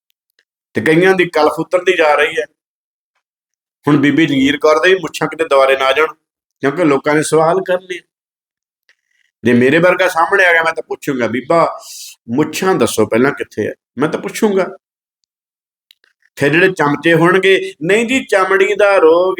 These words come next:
ਹੈ, ਸਕਿਨ ਦੀ ਪ੍ਰੋਬਲਮ ਹੈ, ਬੀਬਾ ਜੀ ਨੂੰ ਕਰੀਮ ਲਾਉਣੀ ਪੈਂਦੀ," ਫਿਰ ਏਦਾਂ ਕਹੋਗੇ ਤੁਸੀਂ। ਅੱਛਾ, ਮੈਂ ਹੁਣ ਐਂਡ ਕਰ ਦੇਣਾ ਹੈ, ਬਹੁਤਾ ਲੰਬਾ ਚੌੜਾ ਨਾ ਬੋਲਾਂ, ਬੋਲਾਂ। ਪੰਜਾਬ ਦੇ ਲੋਕੋ, ਧਿਆਨ ਦੇ ਨਾਲ ਗੱਲ ਸੁਣਿਓ।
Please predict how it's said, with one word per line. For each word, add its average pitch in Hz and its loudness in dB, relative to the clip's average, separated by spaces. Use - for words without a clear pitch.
ਹੈ, 185 0
ਸਕਿਨ 175 -4
ਦੀ 202 -4
ਪ੍ਰੋਬਲਮ 165 2
ਹੈ, 175 2
ਬੀਬਾ 151 2
ਜੀ 165 0
ਨੂੰ 165 -8
ਕਰੀਮ 160 2
ਲਾਉਣੀ 165 2
ਪੈਂਦੀ," 156 -6
ਫਿਰ 147 -4
ਏਦਾਂ 131 -2
ਕਹੋਗੇ 160 -12
ਤੁਸੀਂ। - -20
ਅੱਛਾ, 214 2
ਮੈਂ 180 4
ਹੁਣ 196 2
ਐਂਡ 156 2
ਕਰ 127 -2
ਦੇਣਾ 120 -2
ਹੈ, 151 -4
ਬਹੁਤਾ 143 0
ਲੰਬਾ 117 0
ਚੌੜਾ 104 -6
ਨਾ 98 -14
ਬੋਲਾਂ, 95 -16
ਬੋਲਾਂ। 101 -4
ਪੰਜਾਬ 165 2
ਦੇ 190 4
ਲੋਕੋ, 180 0
ਧਿਆਨ 156 0
ਦੇ 131 -2
ਨਾਲ 139 0
ਗੱਲ 120 -2
ਸੁਣਿਓ। 95 -10